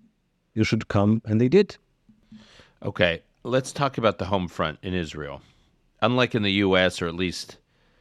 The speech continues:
Speaker 2: unlike the U S since World War Two,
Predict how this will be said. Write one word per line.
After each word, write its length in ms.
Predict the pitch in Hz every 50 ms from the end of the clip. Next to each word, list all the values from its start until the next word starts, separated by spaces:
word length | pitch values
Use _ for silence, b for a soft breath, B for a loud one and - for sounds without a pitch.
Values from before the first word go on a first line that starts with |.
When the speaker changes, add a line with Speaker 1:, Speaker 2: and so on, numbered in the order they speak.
| _ _ _ _ _ _ _ _ _ _ -
Speaker 2:
unlike 300 | 95 90 92 87 85 82
the 100 | - 85
U 180 | 78 85 90 85
S 140 | 82 80 -
since 640 | - - 82 78 76 73 - - - - - - _ _ _ _ _ _ _ _ _ _ _ _ _ _ _
World 220 | - 98 92 92 82
War 160 | 80 76 76
Two, 460 | 76 - - 87 80 73 71 82 101